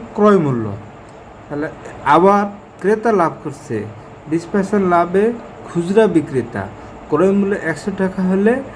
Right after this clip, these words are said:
এ, বিক্রয় মূল্য একশো বিশ টাকা। তাহলে এক টাকা হলে একশো বিশ বাই একশো টাকা। এবার দুইশো চল্লিশ টাকা হলে একশো বিশ into দুইশো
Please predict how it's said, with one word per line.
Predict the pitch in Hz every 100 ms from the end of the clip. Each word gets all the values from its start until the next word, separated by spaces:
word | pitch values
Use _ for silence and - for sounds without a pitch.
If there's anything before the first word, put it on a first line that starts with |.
| - - -
এ, | 143 143 139 135
বিক্রয় | 151 196 185
মূল্য | 190 208
একশো | 214 151 147 175
বিশ | 175 185 -
টাকা। | 151 139 90 104 - - - -
তাহলে | 135 117
এক | 135 143 -
টাকা | 180 - 190
হলে | 202
একশো | 196 139 - 143
বিশ | 143 147 156
বাই | 202 247 - - - -
একশো | 170 180 220
টাকা। | 208 202 202 214 - - - -
এবার | 160 175 156
দুইশো | 185 - 233 -
চল্লিশ | 175 151 139 -
টাকা | 139 147
হলে | 143 147 156 220 269 - - -
একশো | 131 127 - 139 135
বিশ | 175 233 233 - -
into | 135 135 139 170
দুইশো | 139 117